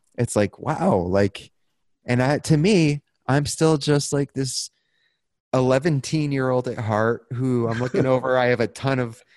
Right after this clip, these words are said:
Speaker 1: Simpsons D V Ds, like, seasons on D V D in The Office, and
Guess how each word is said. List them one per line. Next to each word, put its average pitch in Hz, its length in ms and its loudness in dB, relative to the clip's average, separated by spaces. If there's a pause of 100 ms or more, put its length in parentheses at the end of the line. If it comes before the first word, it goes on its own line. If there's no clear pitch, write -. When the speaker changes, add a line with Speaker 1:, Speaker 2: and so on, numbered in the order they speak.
(140)
Speaker 1:
Simpsons 135 840 -2
D 127 180 0
V 123 160 0
Ds, 120 540 -2
like, 107 360 0
seasons 113 640 -4
on 110 160 -4
D 113 140 -4
V 113 140 -4
D 110 320 -4
in 110 100 -6
The 107 160 -2
Office, 110 640 -2
and 92 240 -6